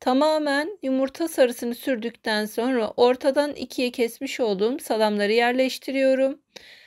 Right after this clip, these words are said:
Her bir dilime bir tane gelecek şekilde koyuyorum. Üzerine koyduktan sonra hamurun üzerine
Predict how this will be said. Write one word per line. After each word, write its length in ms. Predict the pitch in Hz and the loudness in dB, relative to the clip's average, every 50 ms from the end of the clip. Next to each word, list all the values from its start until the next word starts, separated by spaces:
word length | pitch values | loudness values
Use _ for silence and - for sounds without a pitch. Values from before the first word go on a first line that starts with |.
| _ _ _ | _ _ _
Her 400 | - - 330 311 330 330 262 233 | -4 2 4 4 4 4 2 2
bir 240 | 254 247 233 196 208 | 0 0 0 0 -2
dilime 440 | 247 262 247 247 220 214 226 302 403 | -2 0 0 0 0 -2 -2 2 2
bir 140 | 440 440 | 2 2
tane 360 | - - - 269 247 233 233 233 | 2 0 -2 -2 0 0 0 0
gelecek 460 | 214 233 233 233 226 214 262 269 269 | 2 2 2 2 2 0 -2 -2 -2
şekilde 540 | - - 214 196 190 - 214 185 190 240 262 | -2 -2 -2 -2 -2 -4 -4 -2 0 0 -2
koyuyorum. 500 | - - - 185 - - - - - - - _ _ _ _ _ _ _ _ _ _ _ _ _ _ _ _ _ _ _ _ _ _ _ _ _ _ _ _ _ _ _ _ _ _ _ _ _ _ _ _ _ _ _ _ _ _ _ _ _ _ _ _ _ _ _ _ _ _ _ _ _ _ _ _ _ _ _ _ _ _ _ _ _ _ _ _ _ _ | -2 -2 -4 -4 -2 -4 -6 -10 -12 -14 -20 _ _ _ _ _ _ _ _ _ _ _ _ _ _ _ _ _ _ _ _ _ _ _ _ _ _ _ _ _ _ _ _ _ _ _ _ _ _ _ _ _ _ _ _ _ _ _ _ _ _ _ _ _ _ _ _ _ _ _ _ _ _ _ _ _ _ _ _ _ _ _ _ _ _ _ _ _ _
Üzerine 640 | - 254 233 233 277 294 294 285 311 330 349 349 349 - | -2 0 2 6 6 6 6 6 2 -2 -2 -4 -4 2
koyduktan 800 | - 285 269 269 269 226 262 247 - - - 247 220 214 214 | 6 8 8 8 8 4 0 -4 -6 -6 -6 -4 -2 -2 -2
sonra 760 | 214 220 - 311 277 254 240 226 214 202 202 214 226 269 349 - _ _ _ _ _ _ _ _ _ _ _ _ _ _ | -4 -6 -8 -6 -4 -4 -4 -4 -4 -2 -2 -2 -2 -4 -6 -10 _ _ _ _ _ _ _ _ _ _ _ _ _ _
hamurun 560 | _ - 320 320 311 311 302 269 269 254 247 | _ 0 2 2 2 2 0 0 0 0 -2
üzerine 800 | - - 240 - 262 247 233 233 233 226 226 226 233 269 277 | -4 -6 -4 0 0 0 0 0 -2 -2 -2 -2 -2 -2 -6